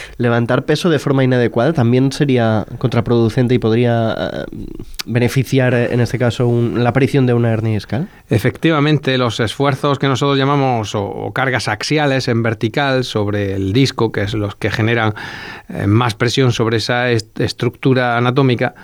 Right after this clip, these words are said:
Speaker 2: pues suelen ser uno de los desencadenantes muchas veces de, de lo que llamamos nosotros una hernia discal aguda, es decir, un disco que se sale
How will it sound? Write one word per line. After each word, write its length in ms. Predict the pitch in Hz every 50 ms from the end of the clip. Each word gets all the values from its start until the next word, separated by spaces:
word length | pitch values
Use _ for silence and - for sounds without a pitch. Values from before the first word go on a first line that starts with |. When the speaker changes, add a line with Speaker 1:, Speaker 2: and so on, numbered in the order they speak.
| - - - - - - -
Speaker 2:
pues 160 | - 117 107
suelen 340 | - - 127 120 123 127 123
ser 280 | 120 - 135 135 135 135
uno 220 | 135 139 139 135
de 100 | 131 127
los 280 | 123 120 113 113 110 110
desencadenantes 800 | 117 107 - 120 117 104 127 120 117 117 123 135 131 - 143 135
muchas 320 | 143 143 131 - 143 135
veces 380 | 135 143 135 - 160 151 156 143
de, 220 | 143 139 135 135
de 160 | 123 131 131 127
lo 160 | 120 117 110
que 760 | - 127 120 117 113 110 104 104 101 104 110 113 117 - -
llamamos 460 | - 113 113 110 120 123 127 127 127 127
nosotros 420 | 127 120 - 131 123 - 135 -
una 220 | 143 139 127 123
hernia 200 | 127 123 131 131
discal 360 | 123 107 - - 127 123 131 -
aguda, 540 | 127 123 113 113 135 151 147 131 120 107 110
es 80 | 113
decir, 260 | 117 101 - - 131 117
un 160 | 113 113 113
disco 320 | 117 107 - - 131 123
que 140 | - 117 104
se 140 | - - 117
sale 380 | - - 120 120 120 123 123